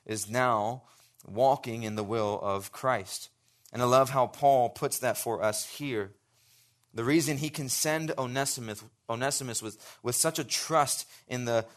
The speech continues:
the work of Philemon to forgive him. The reason he can send him back and call Philemon to do this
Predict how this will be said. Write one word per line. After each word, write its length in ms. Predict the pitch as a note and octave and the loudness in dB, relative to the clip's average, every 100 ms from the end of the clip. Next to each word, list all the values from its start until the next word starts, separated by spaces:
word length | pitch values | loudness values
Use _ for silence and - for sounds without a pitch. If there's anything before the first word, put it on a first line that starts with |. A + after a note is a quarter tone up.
| _ | _
the 120 | A2+ B2+ | 0 4
work 260 | B2+ C#3 | 4 4
of 100 | D3 | 0
Philemon 640 | - B2+ A2+ B2+ C3+ B2+ A#2 | 2 2 2 -2 -4 -6 -6
to 100 | B2+ | -4
forgive 460 | A#2 G2+ A#2+ A2 | -6 -2 -4 -4
him. 140 | G2+ F#2+ _ _ _ _ _ _ _ _ _ | -10 -14 _ _ _ _ _ _ _ _ _
The 80 | A#2 | -6
reason 340 | A#2+ D3 D3 D3+ | 0 0 0 -2
he 120 | D3+ | -2
can 260 | D#3+ C3+ A#2 - _ - | -4 -6 -8 -20 _ -2
send 380 | - E3+ F3 | 4 4 4
him 240 | E3+ E3+ B2+ | 0 -2 6
back 340 | D3 C3+ A#2 | 8 8 6
and 160 | B2 A2+ | -4 -2
call 240 | D3 D#3 | 6 6
Philemon 480 | D#3+ D#3+ D#3 D3+ C#3 | 8 4 4 -2 -4
to 140 | - | -6
do 240 | B2 C#3 C#3+ | -4 -4 -2
this 260 | B2 A#2+ | 0 0